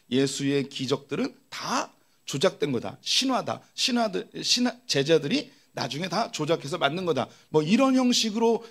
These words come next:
이어지는 그런 글들이 사람들에게 많이 읽혀지고, 그리고 많이 인정받고, 이걸 연구하는 사람들이 인정받는, 다시 말해서 예수를 까면 깔수록 사람들이 인정해 주는 거예요. 예, 우리 성도님들, 뭐, 다빈치 코드 같은 거 아시죠?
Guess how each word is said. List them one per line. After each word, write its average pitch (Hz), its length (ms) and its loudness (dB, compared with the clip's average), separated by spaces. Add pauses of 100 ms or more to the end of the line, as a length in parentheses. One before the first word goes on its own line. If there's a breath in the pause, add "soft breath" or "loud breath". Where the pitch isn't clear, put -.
이어지는 226 880 0 (180)
그런 226 400 4
글들이 220 580 0
사람들에게 240 720 0
많이 160 200 0
읽혀지고, 196 640 2 (260 soft breath)
그리고 202 240 0
많이 180 320 -2
인정받고, 220 800 2 (160 loud breath)
이걸 190 300 6
연구하는 208 640 2
사람들이 180 800 -4 (220 soft breath)
인정받는, 208 680 2 (160)
다시 170 240 0
말해서 110 420 2 (180 loud breath)
예수를 233 600 4
까면 349 480 2
깔수록 330 640 2 (120)
사람들이 269 380 0
인정해 175 280 4
주는 117 220 -2
거예요. - 260 -16 (1500)
예, 135 280 -10
우리 165 140 -2
성도님들, 190 340 -4
뭐, 139 240 -4
다빈치 220 500 0
코드 202 200 -6
같은 156 240 -4
거 120 60 -4
아시죠? 101 360 -12